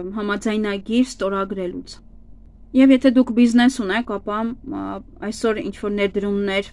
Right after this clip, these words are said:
մի կատարեք։ Ե-, ա, խուսափեք այնպիսի նախագծերից, որոնց վրա որ պետք է մեծ ներդրումներ անեք։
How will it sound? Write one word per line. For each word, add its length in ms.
մի 160
կատարեք։ 560
Ե-, 240
ա, 180
խուսափեք 480
այնպիսի 300
նախագծերից, 640
որոնց 260
վրա 140
որ 100
պետք 240
է 80
մեծ 320
ներդրումներ 640
անեք։ 400